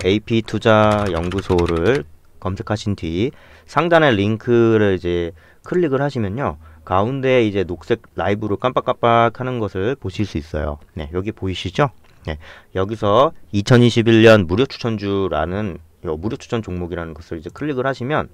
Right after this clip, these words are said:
어, 저희 소장님께서, 어, 그동안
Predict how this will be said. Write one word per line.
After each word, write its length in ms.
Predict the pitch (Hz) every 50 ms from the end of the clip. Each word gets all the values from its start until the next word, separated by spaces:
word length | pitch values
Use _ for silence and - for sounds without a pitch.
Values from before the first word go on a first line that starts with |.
| _ _ _ _ _ _ _ _ - - - _ - - - _ -
어, 180 | - 85 85 82
저희 420 | - 98 101 104 107 131 143 135 - - - - -
소장님께서, 800 | - - 135 156 160 156 147 127 107 - 95 92 123 127 98 - - - - - - - - _ -
어, 140 | - 85 85
그동안 560 | - 98 98 110 110 90 82 85 98 110 101